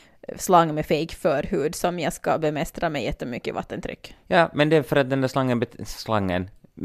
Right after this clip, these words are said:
Speaker 2: som jag har haft hela livet, så den beter sig inte alltid på samma sätt, liksom. Den där förhuden kan vara... Och, och, och också det här hålet kan vara liksom lite unpredictable. Så därför kan det hända olyckor.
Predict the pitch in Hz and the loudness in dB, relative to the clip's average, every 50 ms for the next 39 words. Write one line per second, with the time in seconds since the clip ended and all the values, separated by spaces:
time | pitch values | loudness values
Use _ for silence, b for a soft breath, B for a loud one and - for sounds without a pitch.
0 | - _ - - - - 113 110 98 98 101 95 95 87 87 - - 101 87 90 | -12 _ -14 -16 -8 -4 -2 0 2 2 2 2 2 0 -2 -2 -2 -2 0 0
1 | 87 85 90 90 92 87 90 - - 110 95 104 104 101 - - 101 - - 113 | 0 0 -2 -2 -2 -4 -6 -4 -4 -2 0 2 0 0 0 -2 -2 0 4 4
2 | 127 110 - 104 95 92 - 98 98 - 98 - 98 95 85 85 95 - 120 110 | 4 4 4 0 -2 2 2 2 2 0 -2 -6 -4 -6 -4 -6 -4 0 0 0
3 | - - - - - - - 80 90 87 87 95 90 107 95 87 90 90 87 87 | 0 -2 -10 -14 -14 -12 -12 -10 -8 -6 -6 -4 -2 -2 -2 -2 -2 -6 -6 -6
4 | 87 78 - _ _ _ - - 98 92 90 90 - 64 - - b b b b | -8 -10 -10 _ _ _ -2 -2 0 0 0 0 -2 -2 -6 -8 b b b b
5 | b b b b b - - 117 - - 117 139 - - 143 147 151 147 147 135 | b b b b b 0 0 0 2 0 -2 -4 -2 -2 -2 0 0 0 -2 -2
6 | 151 151 151 147 143 143 151 147 135 113 - - 131 123 131 123 120 107 101 - | -2 -2 0 0 0 2 2 4 4 4 2 0 0 2 4 4 4 2 2 -2
7 | - 104 104 104 98 - - 95 - - 107 101 - 104 98 104 - - - 85 | -4 -2 0 0 0 2 0 0 0 0 -2 -2 -2 -2 -2 -2 -2 -2 -10 -8
8 | - - 110 - b b b b b b b b - 214 117 120 - - - - | -8 -8 -8 -10 b b b b b b b b -2 2 2 2 2 0 2 6
9 | 127 123 123 117 104 98 92 - - _ _ _ _ _ _ _ - - 110 113 | 6 6 6 6 4 4 4 4 0 _ _ _ _ _ _ _ -12 -6 -4 -2
10 | 107 95 98 110 113 104 87 65 - - - - - - | 0 2 2 2 2 0 0 -2 -6 -8 -8 -8 -8 -8